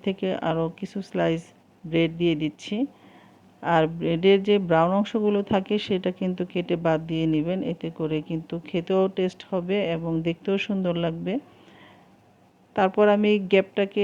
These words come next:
আবার ফিল আপ করে নিচ্ছি। পাশে যে গ্যাপটা ছিল সেটাকেও আমি ছোট ছোট ব্রেড দিয়ে মানে কেটে নিয়েছিলাম, সেটা দিয়ে ফিল আপ করে নিলাম।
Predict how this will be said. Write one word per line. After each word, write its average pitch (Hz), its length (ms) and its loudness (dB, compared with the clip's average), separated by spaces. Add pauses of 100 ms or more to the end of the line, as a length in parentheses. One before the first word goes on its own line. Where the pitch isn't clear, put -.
আবার 185 200 4
ফিল 202 240 -2
আপ 196 120 2
করে 185 220 2
নিচ্ছি। 175 420 -2 (1800)
পাশে 185 300 0
যে 196 160 2
গ্যাপটা 190 380 2 (120)
ছিল 175 200 -2 (140)
সেটাকেও 185 460 -2
আমি 170 220 2
ছোট 190 200 -6 (120)
ছোট 196 140 -4 (840)
ব্রেড 160 340 0
দিয়ে 170 180 0
মানে 185 240 -2 (160)
কেটে 190 240 -2
নিয়েছিলাম, 175 520 0
সেটা 175 280 -2
দিয়ে 165 220 0
ফিল 180 200 -2
আপ 170 120 0
করে 170 200 -2
নিলাম। 170 340 0